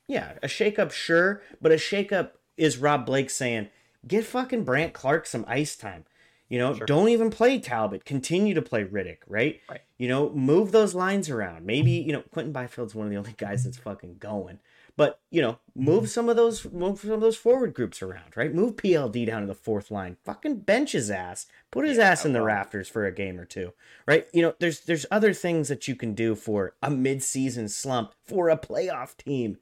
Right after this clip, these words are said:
Speaker 1: It's
Speaker 2: Mm-hmm.
Speaker 1: just, I, I do think it's a weird, weird setup, but I think, yeah, I don't know. I don't know, man. Unless, unless McClellan went to Blake and was just like, "You know what? I'm fucking done.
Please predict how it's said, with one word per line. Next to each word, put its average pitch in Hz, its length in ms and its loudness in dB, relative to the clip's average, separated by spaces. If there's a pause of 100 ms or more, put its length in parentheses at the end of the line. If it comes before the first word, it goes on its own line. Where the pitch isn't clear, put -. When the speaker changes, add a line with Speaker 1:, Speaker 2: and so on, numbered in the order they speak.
(340)
Speaker 1:
It's 131 180 -2
Speaker 2:
Mm-hmm. 135 80 -8
Speaker 1:
just, - 360 -8 (260)
I, - 200 -8
I 127 120 0
do 147 240 4
think 151 280 -2
it's 131 140 -4
a 123 80 0
weird, 110 680 -2
weird 110 600 -4
setup, 104 420 0
but 98 140 -2
I 98 80 -2
think, 104 300 -10 (1400)
yeah, 160 200 -12 (100)
I 147 80 -8
don't 175 80 -6
know. 202 220 -4 (100)
I 143 60 -6
don't 202 100 -2
know, 170 80 0
man. 127 260 -2 (120)
Unless, 156 440 2
unless 156 280 0
McClellan 151 400 0
went 131 160 0
to 123 80 -2
Blake 120 300 -2
and 107 80 -6
was 98 100 -6
just 104 180 -16
like, 92 180 -8
"You - 60 -12
know 175 80 -8
what? 180 80 -4
I'm 170 80 -6
fucking 147 320 -8
done. 123 300 -8